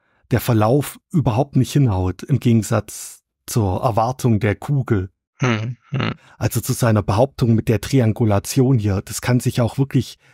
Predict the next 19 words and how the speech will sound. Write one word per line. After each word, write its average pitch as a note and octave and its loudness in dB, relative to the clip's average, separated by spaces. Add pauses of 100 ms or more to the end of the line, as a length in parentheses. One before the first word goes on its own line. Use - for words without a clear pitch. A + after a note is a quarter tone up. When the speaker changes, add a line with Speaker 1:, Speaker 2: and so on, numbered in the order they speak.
Speaker 1:
äh, A2+ -2
jeder A2+ 2
überlegen, B2 2
ohne D3+ 2
irgendwie D3+ 0
einen B2+ 4
Versuch - -4
durchgeführt B2+ -2
zu A2+ -2
haben, F#2+ 0 (720)
dass - -2
es - -4
halt, G2+ -2
äh, A#2 -4 (120)
Blödsinn C3+ 2
sein G#2 0
muss. F2+ -6 (560)
Wenn C3 0
jetzt - -4